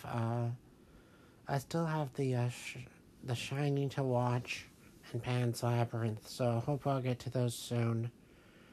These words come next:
Yeah, I was a little Stephen King'd out after, uh, The Stand and Stand By Me. But now I watched a few movies that aren't Stephen King related, so I think I'm a little,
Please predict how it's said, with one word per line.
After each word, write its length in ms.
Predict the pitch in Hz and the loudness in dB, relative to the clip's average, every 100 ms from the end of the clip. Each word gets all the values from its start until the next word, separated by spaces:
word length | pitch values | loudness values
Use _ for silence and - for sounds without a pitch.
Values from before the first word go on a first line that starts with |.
| - - - - - - - - - - - | -20 -20 -20 -20 -20 -20 -20 -20 -20 -20 -16
Yeah, 420 | - 143 131 131 123 | -6 -2 0 -2 0
I 100 | 135 | 2
was 140 | 143 | 2
a 60 | 143 | 4
little 160 | 143 135 | 2 2
Stephen 500 | - 143 131 139 131 | -2 0 2 2 2
King'd 380 | - 131 135 127 | 2 2 2 2
out 340 | 123 127 127 - | 2 2 0 -2
after, 680 | 120 117 113 - 120 117 | 0 0 -2 0 0 2
uh, 160 | 107 110 | 0 0
The 140 | 113 | 0
Stand 600 | 117 - 120 120 123 120 | -2 -2 2 2 4 2
and 140 | 113 117 | 0 -2
Stand 380 | - 120 120 117 | 0 2 2 2
By 220 | 120 113 | 2 2
Me. 460 | 117 113 110 110 107 - - - - - - | 2 2 0 -2 -4 -12 -20 -20 -20 -4 4
But 280 | 170 175 - - | 6 4 0 -8
now 320 | 147 147 160 147 | -2 2 4 6
I 60 | |
watched 260 | 143 135 - | 6 4 0
a 120 | 131 | -2
few 260 | - 151 135 | 0 2 4
movies 480 | 135 131 120 131 | 6 4 4 2
that 140 | 123 123 | 2 4
aren't 240 | 135 131 | 4 0
Stephen 400 | - 131 120 120 | -2 2 4 4
King 240 | 113 127 123 | 2 4 4
related, 520 | 120 117 113 113 113 | 6 4 4 2 0
so 180 | - 120 | 2 2
I 100 | 120 | 2
think 260 | 135 120 | 0 0
I'm 100 | 120 | 2
a 180 | 120 120 | 4 4
little, 280 | 120 117 | 4 2